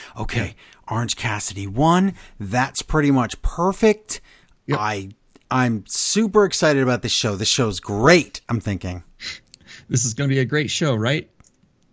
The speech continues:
Speaker 1: Uh, we'll find out in a minute.
Speaker 2: Let's find out. Next is an unsanctioned match. It's Chris Jericho versus Adam Cole. And, uh,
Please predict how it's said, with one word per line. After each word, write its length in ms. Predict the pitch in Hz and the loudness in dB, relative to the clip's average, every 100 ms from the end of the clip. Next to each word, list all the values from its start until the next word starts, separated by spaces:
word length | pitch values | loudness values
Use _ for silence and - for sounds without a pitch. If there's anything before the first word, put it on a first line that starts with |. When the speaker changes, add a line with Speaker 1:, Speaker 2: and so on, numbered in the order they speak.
| _ _ _ _ 113 | _ _ _ _ -20
Speaker 1:
Uh, 360 | 104 110 113 104 | -14 -10 -8 -8
we'll 120 | 101 120 | -6 -6
find 300 | - 139 131 | 0 2 4
out 200 | 107 101 | 2 0
in 60 | |
a 40 | 104 | -2
minute. 300 | 101 92 - - - _ _ _ _ | -2 -4 -8 -18 -20 _ _ _ _
Speaker 2:
Let's 180 | 107 104 | -8 -6
find 260 | - 117 110 | -2 -2 -2
out. 220 | 92 - | -4 -2
Next 300 | 131 165 - | -2 0 -2
is 120 | 117 | -4
an 80 | 117 | -4
unsanctioned 600 | 120 127 - 120 117 104 | -2 -2 -2 -4 -6 -6
match. 420 | 101 107 - - _ _ _ | -6 -6 -8 -14 _ _ _
It's 180 | 107 - | -10 -6
Chris 240 | - 139 | -4 -4
Jericho 480 | - 127 123 123 117 | -2 -2 -2 -2 -4
versus 280 | 104 98 95 | -2 -4 -4
Adam 320 | 110 120 113 | -2 0 0
Cole. 340 | - - 92 - _ _ _ _ _ _ _ _ - | -2 -4 -6 -10 _ _ _ _ _ _ _ _ -8
And, 400 | 104 104 104 104 | -4 0 0 0
uh, 280 | 101 101 | 0 -2